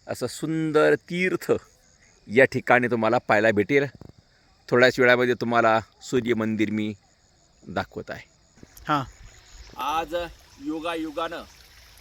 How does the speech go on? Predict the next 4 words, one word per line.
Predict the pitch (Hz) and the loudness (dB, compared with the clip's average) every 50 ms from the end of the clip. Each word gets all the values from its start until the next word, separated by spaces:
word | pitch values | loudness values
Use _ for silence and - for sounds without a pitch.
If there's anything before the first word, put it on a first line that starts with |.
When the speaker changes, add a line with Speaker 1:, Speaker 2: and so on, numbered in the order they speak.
| - _ _ - - - - - | -20 _ _ -20 -20 -20 -18 -14
Speaker 1:
पौर्णिमा | 165 170 180 165 165 180 175 170 170 165 | -12 -12 -12 -12 -14 -14 -10 -8 -6 -4
आहे. | 165 151 160 165 175 175 170 - - _ - - - _ _ - - - _ - _ _ _ _ - | -4 -4 -6 -8 -10 -12 -16 -20 -20 _ -20 -20 -20 _ _ -20 -20 -20 _ -20 _ _ _ _ -14
प्रवासाचा | 151 143 147 156 160 151 - 165 151 - 160 | -10 -10 -8 -8 -10 -10 -10 -14 -12 -10 -10
आमचा | 147 147 147 139 - 165 156 151 151 151 | -10 -10 -12 -14 -10 -8 -8 -8 -8 -10